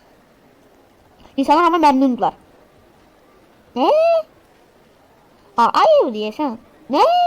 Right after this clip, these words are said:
Hə, sən heç nə. Sənin heç üzün yoxdur. Sən ayıb olsun. Sənə ayıb olsun. <laughs> Çox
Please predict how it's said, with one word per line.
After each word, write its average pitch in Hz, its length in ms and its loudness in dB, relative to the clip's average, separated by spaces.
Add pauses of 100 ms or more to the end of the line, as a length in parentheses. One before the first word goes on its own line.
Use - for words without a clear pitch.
(380)
Hə, 262 120 0 (100)
sən 262 180 -4
heç 233 160 -16
nə. - 60 -18 (720)
Sənin 233 200 -8
heç 226 120 -16
üzün 214 220 -12
yoxdur. - 240 -20 (720)
Sən 359 240 -2
ayıb 226 180 -4
olsun. - 220 -20
Sənə 330 180 -4 (120)
ayıb - 180 -8
olsun. - 160 -20 (840)
<laughs> - 880 -2
Çox 339 160 0